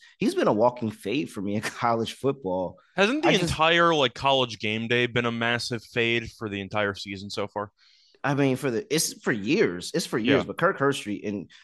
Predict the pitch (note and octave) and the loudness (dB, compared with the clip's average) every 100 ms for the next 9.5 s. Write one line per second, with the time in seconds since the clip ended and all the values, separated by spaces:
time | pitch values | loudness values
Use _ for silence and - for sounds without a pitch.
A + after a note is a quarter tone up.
0 | - A#3 F#4 F#3 D3 C#3+ G2 A#2+ C#3+ C#3+ | 0 2 4 4 4 2 2 4 4 4
1 | D3+ C#3 C3 E3 F3 F#3+ - F3 E3 - | 4 2 4 4 6 4 4 4 4 4
2 | D#3+ F#3 B2+ D#3 B2+ E3 C3+ B2 D3 D#3 | 4 4 2 2 2 2 2 2 2 2
3 | C#3 A#2 - _ - A3 E3 E3+ D3 - | 4 4 0 _ 2 6 6 4 2 0
4 | B2+ A#2 G#2 G2+ F#2+ _ _ F#3+ G#3 G3 | 2 2 0 -2 -4 _ _ 2 4 4
5 | F3 D#3+ B2 G#2 C3 C3+ B2+ A#2+ A#2 F2+ | 2 2 2 2 4 4 4 2 0 0
6 | G#2+ G#2+ - _ - D3 E3+ D#3 D3 D3 | 0 0 -2 _ 0 4 4 4 4 4
7 | C#3+ - F3 D#3 C#3 C3+ C3 E3 F3+ G#3+ | 0 -2 0 2 2 2 2 0 -2 0
8 | A#2+ F2+ D#3 E3 F#2 B2+ B2+ C3+ C3 - | 0 0 -2 0 0 0 0 0 0 0
9 | B2 F#2 A#2 C#3+ | -2 -2 0 0